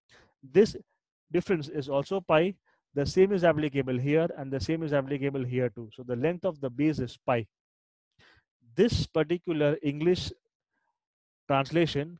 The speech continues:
can be converted into a mathematical formula by this way. So we get V D C is equal to integration zero to pi V M sine theta d theta, the whole term upon pi. This is exactly in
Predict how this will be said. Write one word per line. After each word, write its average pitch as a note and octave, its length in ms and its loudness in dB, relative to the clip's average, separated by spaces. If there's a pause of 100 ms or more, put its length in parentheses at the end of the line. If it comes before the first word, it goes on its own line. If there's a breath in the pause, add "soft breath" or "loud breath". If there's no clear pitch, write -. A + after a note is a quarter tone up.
can C#3 160 -2
be C#3+ 120 -6
converted E3+ 640 0
into D3+ 440 -4
a C3+ 60 0
mathematical D#3+ 760 0
formula C3 680 -2 (260)
by B2+ 260 0
this C3 220 -6
way. G#2+ 120 -14 (960 soft breath)
So - 140 -12
we C#3 120 -2
get C3+ 260 2
V C#3 160 0
D F3+ 120 4
C G#3 200 0
is D3 140 0
equal E3 420 2
to D#3+ 180 -6
integration D#3+ 800 2
zero D3+ 260 -2
to F3 140 -6
pi D3+ 340 2 (360 soft breath)
V D3+ 260 2
M F3 180 0
sine D#3 400 -2
theta D3 420 2
d D3 140 2
theta, C3 360 -2 (100)
the B2+ 100 -2
whole C#3 360 -4
term D3 160 2
upon C3 400 -4
pi. A#2 240 0 (420 loud breath)
This D#3+ 180 0
is F#3+ 240 2
exactly E3+ 800 2
in E3 200 0